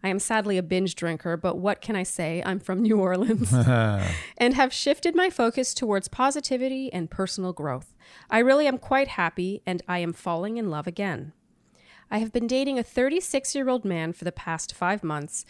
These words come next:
Speaker 1: who had just ended an engagement three months prior to us meeting on Hinge. Three months, ooh. He, like myself, has a fulfilling slash secure career and a relaxed nature.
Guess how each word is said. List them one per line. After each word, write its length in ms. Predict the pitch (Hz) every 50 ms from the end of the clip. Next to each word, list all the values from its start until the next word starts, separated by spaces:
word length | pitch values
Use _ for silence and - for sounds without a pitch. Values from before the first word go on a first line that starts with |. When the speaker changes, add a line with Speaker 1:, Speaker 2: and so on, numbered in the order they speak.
| - - - _
Speaker 1:
who 140 | - 220
had 180 | 208 220 202 180
just 280 | - 233 262 - - -
ended 360 | - 214 220 226 240 240 208 -
an 120 | - 233 208
engagement 560 | 180 185 175 - 175 170 165 - 180 160 -
three 300 | - - - 208 220 240
months 260 | 226 214 214 214 -
prior 320 | - - 190 165 160 156 151
to 140 | - - 165
us 160 | 170 - -
meeting 360 | 185 180 165 165 170 170 160 -
on 180 | 165 165 165 175
Hinge. 600 | - - 202 180 147 135 131 131 - - - - _ _ _ _ _ _ _ _ _ _ _ _ _ -
Three 200 | - 190 190 196
months, 380 | 170 165 170 135 - - - -
ooh. 160 | 190 185 147 - - - _ _ _ _ _ _ _ _ _ _ _ -
He, 440 | - - 320 302 240 220 247 269
like 320 | - 220 226 233 262 - -
myself, 580 | 311 311 339 - - 220 185 180 185 202 -
has 280 | - - 214 208 208 - -
a 60 | 202
fulfilling 720 | - - 214 - - - 254 254 262 277 285 294 311 302 262
slash 360 | - - 247 214 202 214 -
secure 460 | - - 220 - - - 269 277 311 320
career 540 | - - 294 269 226 202 175 170 160 165
and 260 | 165 - 185 185 180 185
a 60 | 185 180
relaxed 640 | 180 180 170 175 175 175 190 - - - - -
nature. 500 | 190 196 180 160 - - - - -